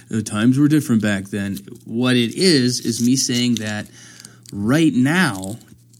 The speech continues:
Kavanaugh is a different human being. Literally.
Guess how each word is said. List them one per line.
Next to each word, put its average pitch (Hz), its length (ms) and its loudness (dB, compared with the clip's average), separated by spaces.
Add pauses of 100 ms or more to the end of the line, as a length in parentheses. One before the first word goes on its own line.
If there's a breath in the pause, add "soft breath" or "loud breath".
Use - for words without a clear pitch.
(160)
Kavanaugh 175 560 2
is 131 120 2
a 123 60 0
different 151 640 -6
human 131 520 -4
being. 117 540 -4 (1160)
Literally. 131 800 0